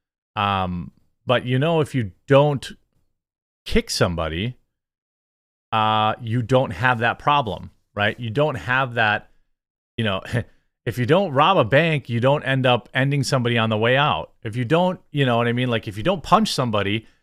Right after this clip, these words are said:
they don't fall backwards and hit their head on the concrete and not survive it. This is still a pretty clear-cut manslaughter, c-, in my opinion, and, and should carry some level of prison time, almost certainly. Uh, I think that,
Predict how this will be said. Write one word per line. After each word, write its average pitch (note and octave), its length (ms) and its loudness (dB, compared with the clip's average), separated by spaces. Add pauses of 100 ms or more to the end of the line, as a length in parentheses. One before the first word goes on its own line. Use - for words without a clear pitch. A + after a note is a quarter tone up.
(260)
they C3+ 100 4
don't D3+ 200 0
fall D#3 280 0
backwards A#2 560 -2
and G#2 100 -6
hit B2 140 -6
their A2 120 -4
head A2+ 160 -2
on G#2 120 -2
the G2 60 -6
concrete A2+ 460 -4
and G2 100 -6
not G#2 200 -6
survive C#3+ 340 -2
it. F2 200 -8 (760)
This C#3+ 180 0
is D#3+ 140 0
still D3 380 0
a C3 80 0
pretty - 420 -6
clear-cut D3+ 540 -2
manslaughter, B2+ 560 -4
c-, - 80 -12 (120)
in A2+ 140 -6
my G#2 200 -2
opinion, E3 580 -4
and, G#2+ 400 -2 (140)
and A2 180 -6
should A#2 340 -4
carry A#2+ 460 -2
some B2 300 -6
level A2 240 -2
of F#2+ 140 -8
prison C#3 300 -2
time, G2+ 400 -2 (880)
almost B2 500 -2
certainly. F#2+ 520 -4 (600)
Uh, G#2 340 0
I A2 140 -2
think B2 300 -2
that, G#2 420 0